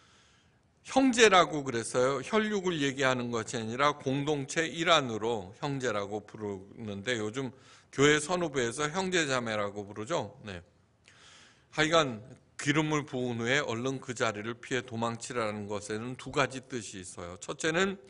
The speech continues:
예후는 왕이 계승자가 아니에요. 왕자가 아니에요. 그를 왕으로 세웠다는 것은 곧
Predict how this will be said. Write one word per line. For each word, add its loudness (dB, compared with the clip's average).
예후는 6
왕이 0
계승자가 -2
아니에요. -10
왕자가 4
아니에요. -6
그를 8
왕으로 4
세웠다는 2
것은 -2
곧 2